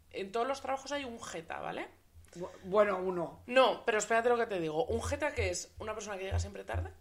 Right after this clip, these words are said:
Speaker 1: que hace lo que le sale de los cojones y encima te trata como si fueras tonta por no hacer lo mismo. Es decir, <laughs> es que no entiendo por qué ve-, pues vete antes, no pillas atasco. Yo tengo la primera reunión en mi casa, cojo luego el coche,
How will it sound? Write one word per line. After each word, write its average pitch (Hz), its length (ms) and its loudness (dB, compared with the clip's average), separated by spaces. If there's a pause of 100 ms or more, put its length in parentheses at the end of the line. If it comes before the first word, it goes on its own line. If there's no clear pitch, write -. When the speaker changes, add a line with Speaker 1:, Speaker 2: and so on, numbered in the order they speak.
(580)
Speaker 1:
que 226 80 -6
hace 202 120 -8
lo 190 80 -4
que 190 80 0
le 180 60 -4
sale 196 200 -8
de 208 60 -6
los 202 160 -10
cojones - 560 -8 (140)
y - 100 -12
encima 196 240 -8
te 196 100 2
trata 202 240 -2
como 170 140 -6
si 165 60 -8
fueras 175 280 -4
tonta - 220 0
por - 120 -8
no 190 80 -6
hacer 180 160 -8
lo 170 120 -6
mismo. 160 260 -8
Es 165 60 -4
decir, 170 480 -2
<laughs> - 500 -20
es - 60 -20
que 180 100 -12
no 180 60 -4
entiendo 175 300 -2
por 180 140 0
qué 180 80 -2
ve-, 180 240 2 (320)
pues 165 140 -2
vete 175 240 6
antes, 202 320 6
no 214 100 -2
pillas 208 220 2
atasco. 196 500 2 (560)
Yo 185 140 -4
tengo 185 140 2
la 196 100 6
primera 202 260 0
reunión 196 320 0
en 190 80 -2
mi 190 100 -4
casa, 220 380 0
cojo 185 220 -4
luego 190 140 4
el 180 100 0
coche, 311 420 -2